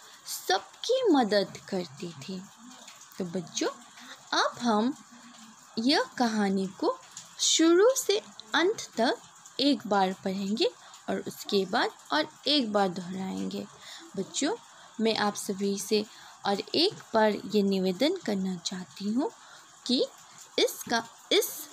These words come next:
वीडियो को देखने वक्त इस कहानी को आप मेरे साथ पढ़िए और दोहराइए। तो शुरू करते हैं। वाणी गीता की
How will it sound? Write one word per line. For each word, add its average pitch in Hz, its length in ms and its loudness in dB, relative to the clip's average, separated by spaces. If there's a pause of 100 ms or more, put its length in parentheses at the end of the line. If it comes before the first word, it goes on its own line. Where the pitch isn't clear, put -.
(220)
वीडियो 220 400 4
को 196 200 -4
देखने 180 540 -4
वक्त - 640 -4
इस - 200 0
कहानी 196 500 -2
को 190 280 -4 (120)
आप 190 180 -4
मेरे 202 340 4
साथ 208 280 -6
पढ़िए 190 680 -4 (480)
और 240 160 4 (380)
दोहराइए। 196 720 -2 (420)
तो 202 80 -8
शुरू 190 320 -4
करते 196 440 -8
हैं। 294 240 -4 (720)
वाणी 269 600 2 (560)
गीता 349 520 0
की 214 380 -4